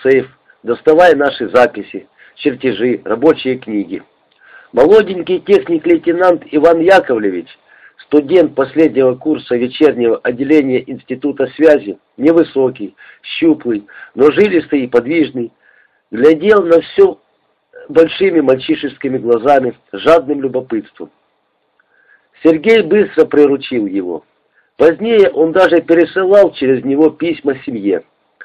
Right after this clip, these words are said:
Ваня был комсомольцем, непоколебимо убежденным в правильности линии партии, в гениальности великого Сталина. Не слишком умный, малообразованный,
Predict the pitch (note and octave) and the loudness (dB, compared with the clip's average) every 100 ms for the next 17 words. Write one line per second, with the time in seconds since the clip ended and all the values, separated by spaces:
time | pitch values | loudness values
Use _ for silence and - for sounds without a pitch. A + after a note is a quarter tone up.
0 | _ - - - - E4 E3+ B2 E3+ D#3+ | _ -20 -20 -2 2 2 2 -2 -2 0
1 | D3+ C3+ B2+ A#2+ A2+ - G2 _ _ _ | -4 -2 -2 -2 -2 -8 -14 _ _ _
2 | _ - C#3 D3 D#3 E3 E3+ D#3 G3+ E3+ | _ -4 0 0 0 2 2 0 -2 0
3 | D#3 C#3+ C3 B2+ A2 F3 D#3 C#3 B2+ - | -2 -4 -4 -4 0 2 2 0 -4 0
4 | D3 D3 C#3 C3 B2+ - A#2+ B2+ C#3 D3 | 2 2 0 -4 -8 -10 -10 -4 0 0
5 | A#2+ G#2+ C#3 C3 - A2+ G#2 - - _ | -2 -4 0 0 0 -10 -12 -14 -20 _
6 | - B2 D3 E3 F3+ D#3 C#3 B2 G#2 B2 | -8 -2 4 4 4 2 -4 -6 -4 -4
7 | B2+ A#2+ A#2 - G2 F2 D#2+ D#2 _ _ | -4 -2 -2 -2 -4 -4 -8 -16 _ _
8 | _ _ _ D#3 G3+ G#3 A#3 - F#3 F3 | _ _ _ -2 -2 0 -4 0 -2 -2
9 | D#3+ D#3 C#3 B2 G#2 - B2+ E3 F3+ E3 | 0 0 0 -4 -6 -6 0 4 4 4
10 | E3 B2 C#3+ A#2+ A2 G#2 | 2 2 0 0 -4 -10